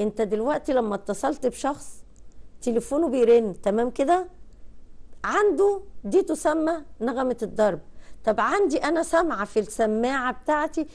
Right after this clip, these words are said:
ان التليفون بيرن عنده، دي اسمها نغمة الضرب الرجعي، اللي هي رد فعل رن الجرس عند الشخص اللي انت اتصلت بيه. انت كمان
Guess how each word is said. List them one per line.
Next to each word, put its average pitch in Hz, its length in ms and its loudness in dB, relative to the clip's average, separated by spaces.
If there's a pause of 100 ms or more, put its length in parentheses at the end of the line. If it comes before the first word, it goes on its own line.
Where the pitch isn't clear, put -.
(260)
ان 233 160 4
التليفون 247 500 0
بيرن 262 340 4
عنده، 202 380 -2 (360)
دي 277 80 0
اسمها 277 480 -4 (280)
نغمة 240 520 0 (160)
الضرب 196 500 2
الرجعي، 175 500 -2 (580)
اللي 185 180 -2
هي 262 460 4 (480)
رد 247 420 2
فعل 277 500 0 (720)
رن 262 360 2
الجرس 240 520 2
عند 214 240 -2
الشخص 240 380 -4
اللي 220 160 2
انت 226 320 -2 (300)
اتصلت 190 560 -4
بيه. 160 260 -4 (360)
انت 180 200 -6
كمان 240 580 0